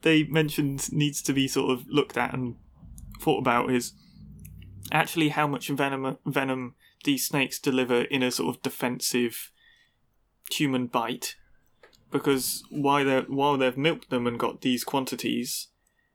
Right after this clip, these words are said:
there's not too much known about how those quantities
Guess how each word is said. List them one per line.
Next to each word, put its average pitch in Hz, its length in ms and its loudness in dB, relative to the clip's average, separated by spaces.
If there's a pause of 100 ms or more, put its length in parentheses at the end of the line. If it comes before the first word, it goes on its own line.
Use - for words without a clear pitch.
(1400)
there's 151 200 0
not - 180 -2
too 170 180 0
much 143 280 0
known 135 200 2
about 120 280 -2
how 139 180 2
those 127 220 0
quantities 123 800 -2